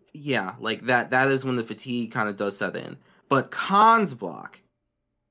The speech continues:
the quintessential, you know, final three set block, oh my god, it was fantastic.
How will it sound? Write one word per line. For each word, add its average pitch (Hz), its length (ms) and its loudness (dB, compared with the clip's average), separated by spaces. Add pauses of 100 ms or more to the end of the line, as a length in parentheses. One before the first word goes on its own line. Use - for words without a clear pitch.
the 135 140 -2
quintessential, 160 1040 0
you 143 100 -2
know, 123 160 0
final 139 400 0
three 139 240 -6
set 117 260 -2
block, 120 440 0
oh 180 140 4
my 151 140 4
god, 143 440 2
it 151 120 2
was 160 200 0
fantastic. 185 880 -4